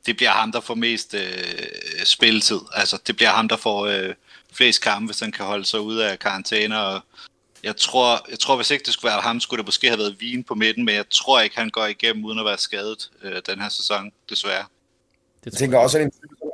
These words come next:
Speaker 3: Rezan Kolo kunne komme til at løbe ret meget, faktisk.
Speaker 2: Ja.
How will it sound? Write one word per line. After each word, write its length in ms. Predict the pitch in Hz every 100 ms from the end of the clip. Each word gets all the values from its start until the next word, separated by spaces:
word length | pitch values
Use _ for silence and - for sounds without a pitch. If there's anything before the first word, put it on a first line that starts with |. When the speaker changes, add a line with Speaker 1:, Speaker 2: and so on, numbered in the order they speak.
| 131
Speaker 3:
Rezan 200 | 127 120
Kolo 440 | 135 123 151 165
kunne 140 | 139 123
komme 200 | 123 113
til 100 | 123
at 100 | 117
løbe 220 | 113 113
ret 280 | 101 101 95
meget, 380 | 95 95 104
faktisk. 520 | 98 95 - 82 - - _ _ _ _ _ _ _ _ _ _ _ _ _
Speaker 2:
Ja. 140 | -